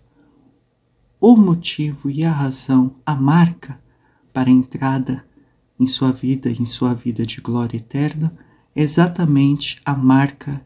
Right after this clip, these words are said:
de uma corcunda. A marca daquele que trouxe o peso, o carinho, o amor, as dificuldades, que trouxe a vida com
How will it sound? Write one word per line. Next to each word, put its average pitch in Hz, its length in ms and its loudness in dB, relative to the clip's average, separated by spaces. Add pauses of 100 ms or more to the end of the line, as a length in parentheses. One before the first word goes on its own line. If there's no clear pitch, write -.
(140)
de - 160 -6
uma 127 180 2
corcunda. - 760 -8 (520)
A 165 60 -2
marca 170 300 4
daquele 170 380 0
que 170 120 -2
trouxe 170 480 0
o 160 40 -6
peso, 170 640 -2 (320)
o 127 100 -6
carinho, 131 720 0 (360)
o 123 80 -4
amor, 127 520 2 (200)
as 117 100 -6
dificuldades, 120 960 -4 (320)
que - 80 -4
trouxe 208 420 0
a 202 60 -2
vida 170 580 -4 (1040)
com 196 300 0